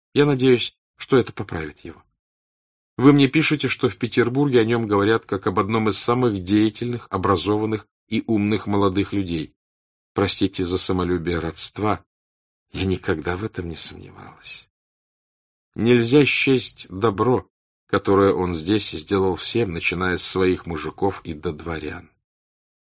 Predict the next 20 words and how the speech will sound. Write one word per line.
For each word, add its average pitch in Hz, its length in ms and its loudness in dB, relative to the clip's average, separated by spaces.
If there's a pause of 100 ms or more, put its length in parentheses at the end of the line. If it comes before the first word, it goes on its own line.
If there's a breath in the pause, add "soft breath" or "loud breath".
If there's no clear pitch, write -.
Приехав 110 440 6
в - 80 -14
Петербург, 98 580 0
он 101 120 2
взял 98 260 2
только 107 300 -2
то, 104 140 0
что - 180 -4
ему 117 140 -4
следовало. 120 560 -8 (840)
Удивляюсь, 113 580 4
каким 101 320 -2
образом 113 420 2
вообще 95 460 2
доходят 107 500 0
слухи 98 360 -4
из 92 240 -6
Петербурга 92 640 -2
в 95 140 0
Москву, 113 580 0